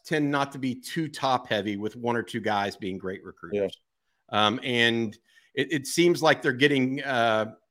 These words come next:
Speaker 1: and, and that, that goes back not only to the guys you hire, but also,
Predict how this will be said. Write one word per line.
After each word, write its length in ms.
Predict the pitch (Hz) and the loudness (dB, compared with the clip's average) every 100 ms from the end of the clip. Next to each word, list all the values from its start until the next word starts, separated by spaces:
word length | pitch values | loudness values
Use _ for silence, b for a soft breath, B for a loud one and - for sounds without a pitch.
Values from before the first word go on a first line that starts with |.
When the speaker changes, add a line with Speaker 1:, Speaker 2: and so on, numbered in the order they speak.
| _ b b b - | _ b b b -2
Speaker 1:
and, 120 | 180 | 2
and 160 | 202 220 | 6 8
that, 340 | 233 - - | 6 4 0
that 180 | 180 202 | 4 6
goes 220 | 208 196 | 6 6
back 180 | 196 175 | 8 8
not 180 | 160 165 | 8 6
only 220 | 156 143 | 4 2
to 60 | 127 | 2
the 80 | |
guys 340 | 123 131 120 107 | 6 8 8 4
you 80 | 107 | 0
hire, 480 | 135 135 117 110 | 4 6 6 4
but 140 | 107 120 | 2 2
also, 480 | 131 131 131 120 | 2 2 0 0